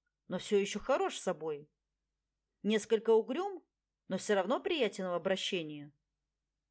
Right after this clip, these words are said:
Он что-то спросил? Ах да, почему она не зашла к Марине? Просто решила сначала побывать у вас. Павел взглянул из-под лобья и улыбнулся безразлично.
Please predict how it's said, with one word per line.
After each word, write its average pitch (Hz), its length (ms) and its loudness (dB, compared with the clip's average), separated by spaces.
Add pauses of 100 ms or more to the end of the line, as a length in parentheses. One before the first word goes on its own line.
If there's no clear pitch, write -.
(220)
Он 208 120 0
что-то 233 320 2
спросил? 269 600 0 (800)
Ах 247 240 0
да, 240 160 4
почему 277 360 0
она 240 120 2
не 226 140 0
зашла 226 320 2
к 226 80 -8
Марине? 165 520 0 (1800)
Просто 311 300 -2
решила 330 360 0
сначала 277 440 2
побывать 262 500 0
у 277 100 2
вас. 175 360 -2 (1800)
Павел 202 320 2
взглянул 208 460 0
из-под 196 320 -2
лобья 240 440 0 (500)
и 196 80 0
улыбнулся 214 600 2
безразлично. 208 880 -2